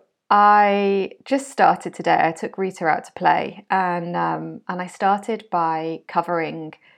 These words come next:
some areas with, like, a, I think it's called webbing. And then I noticed that we had lots of slate tiles that had been left by, I think, my stepdad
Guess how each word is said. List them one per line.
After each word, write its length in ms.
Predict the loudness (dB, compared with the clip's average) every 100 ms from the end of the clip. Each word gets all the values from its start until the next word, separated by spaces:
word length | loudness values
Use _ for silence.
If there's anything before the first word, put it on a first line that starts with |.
| _
some 260 | -6 -6 -2
areas 600 | 0 0 -2 -4 -8 -14
with, 580 | -10 -8 -6 -8 -12 -20 -18
like, 280 | -18 -16 -12
a, 520 | -10 -10 -10 -12 -16
I 140 | -18
think 140 | -20 -20
it's 80 | -16
called 220 | -16 -12
webbing. 540 | -12 -12 -12 -12 -12 -14 _ -20 _ _ _ _
And 280 | 4 4 6
then 680 | 8 8 6 0 -4 -6 -8 -12 -8
I 100 | -4
noticed 680 | -2 -4 -4 -4 -4 -4 -8
that 200 | -10 -8
we 120 | -12
had 200 | -8 -6
lots 300 | -6 -8 -12
of 100 | -16
slate 420 | -12 -8 -8 -8
tiles 720 | -10 -6 -6 -6 -6 -8 -10 _ _ _ _ _ _ _ 0
that 220 | 0 0
had 180 | -6 -6
been 160 | -4
left 480 | 0 0 -2 -10 -8
by, 580 | -2 0 -2 -4 -8 -14 -18
I 60 |
think, 300 | -14 -12 -12
my 220 | -10 -10 -10
stepdad 640 | -10 -10 -8 -4 -2 -2